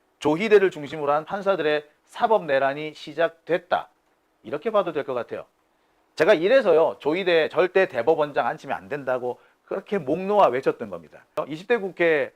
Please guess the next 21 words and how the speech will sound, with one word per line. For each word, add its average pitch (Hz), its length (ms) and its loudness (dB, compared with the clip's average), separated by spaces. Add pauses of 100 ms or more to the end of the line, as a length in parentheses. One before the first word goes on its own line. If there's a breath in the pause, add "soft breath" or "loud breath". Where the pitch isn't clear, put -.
(180)
국회 175 180 0
법사위, 135 580 2 (520)
이 202 640 -4
시스템에 185 420 -4
좀 156 120 -6
문제가 135 400 -2
있었던 139 340 -6
것 123 100 -4
같습니다. 92 500 -16 (480)
걸러내야 180 720 4
할 170 840 2 (320)
사람들이 151 400 -6
걸러지지가 180 800 -2
않았어요. 117 400 -10 (560)
그 185 160 2
조희대도 196 520 4
걸러지지 160 440 2
않았고, 104 680 -8 (320)
뭐, 147 500 4 (160)
엄상 190 400 -2
피디라든지, 135 920 -4